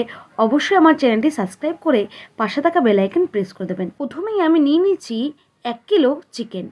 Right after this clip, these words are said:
চিকেনটা আমি ভালো করে ধুয়ে দিয়ে দিলাম এক ফালি লেবুর রস। এক ফালি লেবুর রস দিয়ে ভালোভাবে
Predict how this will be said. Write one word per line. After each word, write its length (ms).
চিকেনটা 360
আমি 100
ভালো 300
করে 220
ধুয়ে 480
দিয়ে 180
দিলাম 280
এক 220
ফালি 280
লেবুর 380
রস। 260
এক 180
ফালি 200
লেবুর 320
রস 180
দিয়ে 200
ভালোভাবে 520